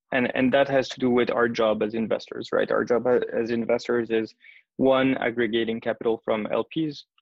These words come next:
right? The, the money that we invest comes from somewhere.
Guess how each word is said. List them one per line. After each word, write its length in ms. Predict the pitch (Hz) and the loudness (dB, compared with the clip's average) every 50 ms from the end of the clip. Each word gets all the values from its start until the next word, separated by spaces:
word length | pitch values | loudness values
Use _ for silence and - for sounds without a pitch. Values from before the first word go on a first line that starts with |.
| _ _ | _ _
right? 340 | 127 120 113 117 120 - - - | -4 -2 -2 -2 -4 -6 -10 -14
The, 440 | - - 117 110 113 113 107 104 110 | -6 -4 -2 -2 0 -2 -2 -4 -2
the 100 | 110 110 | -2 -2
money 300 | 110 113 110 110 110 107 | 0 2 0 0 0 0
that 160 | 107 107 - 113 | -2 -2 -2 -2
we 100 | 113 110 | -4 -4
invest 420 | 110 - 127 127 127 - - - - - | 0 0 0 0 0 -4 -12 -18 -6 -4
comes 200 | 110 110 110 - | -4 -4 -4 -6
from 180 | - - 113 | -8 -8 -4
somewhere. 380 | - - 127 127 127 123 123 | -2 0 0 2 0 0 -2